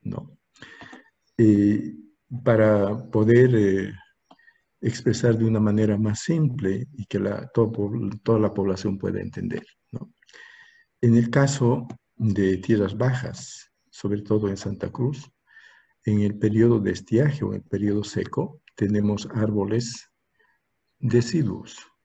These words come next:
¿Qué quiere decir? Que dejan caer sus hojas, ¿no? Y no se llama casualmente bosque seco.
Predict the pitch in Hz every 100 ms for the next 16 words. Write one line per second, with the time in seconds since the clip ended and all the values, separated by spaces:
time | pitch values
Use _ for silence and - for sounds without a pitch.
0 | _ _ - 117 117 110 101 - 95 -
1 | - - _ - 92 92 101 107 117 120
2 | 85 98 107 - 127 - 131 - - -
3 | - _ _ _ _ 101 104 139 127 _
4 | - - - _ 131 156 185 139 127 127
5 | 113 98 - 104 104 101 101 95 90 87
6 | - 90 - 156 160 131